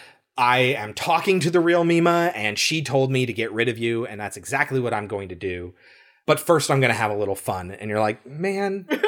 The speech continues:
Speaker 2: It's like, you should've
Speaker 1: <laughs> Yeah, you
Speaker 2: kept
Speaker 1: coulda
Speaker 2: with
Speaker 1: just
Speaker 2: the
Speaker 1: killed
Speaker 2: pure
Speaker 1: her.
Speaker 2: <laughs>
Speaker 1: And then it's like, "Yeah, you're, you're nuts, but you're committed." And now you're like,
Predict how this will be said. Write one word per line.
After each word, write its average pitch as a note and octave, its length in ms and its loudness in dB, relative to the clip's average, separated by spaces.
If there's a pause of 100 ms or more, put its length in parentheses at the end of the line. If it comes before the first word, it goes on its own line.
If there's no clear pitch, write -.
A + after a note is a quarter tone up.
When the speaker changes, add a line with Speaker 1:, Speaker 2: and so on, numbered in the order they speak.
(840)
Speaker 2:
It's - 140 -12
like, G3+ 260 -2
you B3 100 -10
should've B3 460 -8 (160)
Speaker 1:
<laughs> B3+ 460 0
Yeah, F#3 280 2 (220)
you F#3 100 4
Speaker 2:
kept - 120 -2
Speaker 1:
coulda A#3+ 140 4
Speaker 2:
with - 20 0
Speaker 1:
just C#4+ 180 2
Speaker 2:
the - 80 -6
Speaker 1:
killed B3 220 4
Speaker 2:
pure A#3 580 4
Speaker 1:
her. A3+ 240 -4
Speaker 2:
<laughs> - 40 -8
Speaker 1:
And F3 120 2
then F#3+ 80 6
it's G4 140 2
like, G3+ 160 4
"Yeah, B3 180 4
you're, F3 480 4
you're D#3+ 160 4
nuts, F3+ 600 2
but D3 200 -4
you're C#3 120 2
committed." C3+ 560 0
And A2 100 -4
now C3+ 200 4
you're C#3+ 180 4
like, A#2+ 320 2